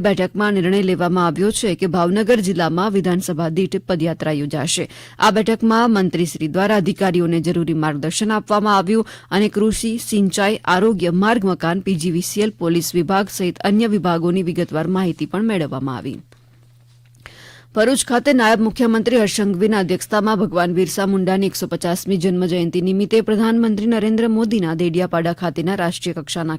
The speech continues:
કાર્યક્રમના સુચારુ આયોજનના ભાગરૂપે બેઠક યોજાઈ. કાર્યક્રમ દરમિયાન રોડ શોની વ્યવસ્થા, ટ્રાફિક સંચાલન, આમંત્રિતોને કાર્યક્રમ સ્થળ સુધી લઈ જવા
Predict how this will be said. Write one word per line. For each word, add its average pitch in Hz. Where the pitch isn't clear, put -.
કાર્યક્રમના 180
સુચારુ 254
આયોજનના 180
ભાગરૂપે 196
બેઠક 156
યોજાઈ. 156
કાર્યક્રમ 208
દરમિયાન 196
રોડ 202
શોની 165
વ્યવસ્થા, 196
ટ્રાફિક 175
સંચાલન, 185
આમંત્રિતોને 233
કાર્યક્રમ 254
સ્થળ 170
સુધી 175
લઈ 208
જવા 226